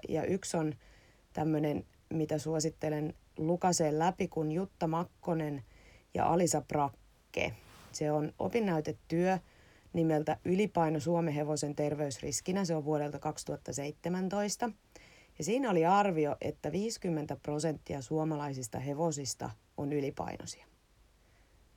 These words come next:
Se viisikymmentä prosenttia siis tarkoittaa suomeksi sitä, että joka toinen hevonen Suomessa on ylipainoinen, lihava tai sairaaloisen lihava.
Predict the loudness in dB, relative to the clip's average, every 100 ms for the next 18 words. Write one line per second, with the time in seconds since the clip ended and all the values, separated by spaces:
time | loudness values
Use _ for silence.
0 | _ _ _ -4 2 4 2 0 -2 2
1 | 4 4 2 2 2 2 0 4 4 4
2 | -2 -2 -2 2 4 4 0 -4 -4 -2
3 | 0 0 0 -8 _ _ _ _ _ _
4 | _ _ _ -6 -4 2 4 4 4 6
5 | 6 6 2 -2 -2 -2 -4 -6 -4 -2
6 | -2 -4 -6 -8 -14 -20 -20 -20 -4 2
7 | 6 6 6 6 4 4 2 2 2 2
8 | 0 -2 -4 -2 -2 -2 -2 -4 -4 -4
9 | -4 -6 -6 0 0